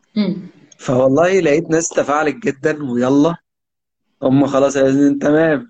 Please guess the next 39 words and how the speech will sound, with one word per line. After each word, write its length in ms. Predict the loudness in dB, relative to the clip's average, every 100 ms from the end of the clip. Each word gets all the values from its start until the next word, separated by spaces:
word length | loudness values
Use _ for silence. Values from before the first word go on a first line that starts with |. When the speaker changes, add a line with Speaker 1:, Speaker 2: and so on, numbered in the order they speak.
| -4
Speaker 2:
طالما 320 | 0 0 0
انت 200 | 0 0
قلت 420 | 2 0 -2 -2
م-، 400 | -2 -2 -4 -6
وانت 360 | -6 -8 -8 -6
عارف، 680 | -2 -2 -4 -8 _ _ -4
يلا 300 | 0 2 2
بينا. 260 | 2 0 -2 -4
Speaker 1:
يلا 120 | -2
بينا. 260 | -2 -2 0
Speaker 2:
بس 200 | 0 0
Speaker 1:
آه. 80 | -4
Speaker 2:
فانا، 420 | -2 0 0 -4 -12 _ _ _ -8 -2
اه، 200 | 0 0
فانا 180 | -4
فعلًا 320 | -2 -2 -2 -4
في، 300 | -6 -8 -8
في، 360 | -8 -6 -2
يعني 320 | -2 0 -2
في 360 | -2 -6 -6 -8 0
جروب 240 | 0 0 0
جاي 260 | 0 0 0
بعد 260 | -2 -2
العيد 280 | 0 -2 -2
على 180 | -2 -4
طول 200 | -6 -6
ان 60 | -4
شاء 160 | -2
الله. 240 | -2 -2 -4 _ _ _ _ _ _ -6
آه، 760 | -2 0 2 2 2 -2 -10 -16 -8
لحد 240 | -4 -2 -2
النهارده 300 | -2 0 0
لو 80 | 0
سالتي 300 | 0 -4 -4
حد 180 | -8 -8
فيهم: 220 | -8 -6
"انت 160 | -4 -2
رايح 200 | -2 -4
فين؟" 360 | -6 -6 -8